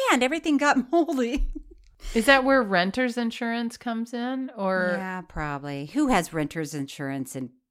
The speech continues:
Speaker 2: I
Speaker 1: college?
Speaker 2: did.
Speaker 1: Oh.
Speaker 2: I mean, I didn't go to college,
Speaker 1: But
Speaker 2: but
Speaker 1: you've always
Speaker 2: whenever
Speaker 1: had
Speaker 2: I
Speaker 1: renter's insurance.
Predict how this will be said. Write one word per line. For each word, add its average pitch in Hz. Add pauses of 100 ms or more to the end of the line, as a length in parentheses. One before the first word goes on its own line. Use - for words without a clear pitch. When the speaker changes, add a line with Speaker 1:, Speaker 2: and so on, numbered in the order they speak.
(160)
Speaker 2:
I 190
Speaker 1:
college? 127
Speaker 2:
did. 131 (260)
Speaker 1:
Oh. 359 (220)
Speaker 2:
I 233
mean, 247
I 214
didn't 226
go 202
to 160
college, 175
Speaker 1:
But 180
Speaker 2:
but 170
Speaker 1:
you've 135
always 156
Speaker 2:
whenever 190
Speaker 1:
had 240
Speaker 2:
I 208
Speaker 1:
renter's 240
insurance. 151